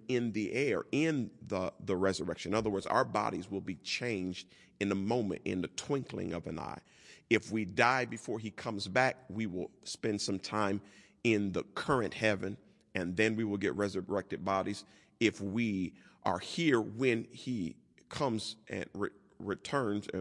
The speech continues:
what we call the second coming, i-, if we are here for, for that, that it, it'll be different. So, so there's no way we lose. So we just have to be earnest enough to get through where we presently are, because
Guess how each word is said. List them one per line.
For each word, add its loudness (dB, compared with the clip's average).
what -2
we -4
call 0
the -6
second -4
coming, 0
i-, 0
if 2
we 4
are 6
here 0
for, 2
for -2
that, 4
that 4
it, 0
it'll 4
be 0
different. 0
So, 2
so 0
there's 6
no 6
way 2
we 4
lose. 0
So -2
we 0
just -2
have 0
to -4
be -4
earnest 2
enough 0
to -2
get 0
through 4
where 6
we 0
presently 2
are, 0
because -2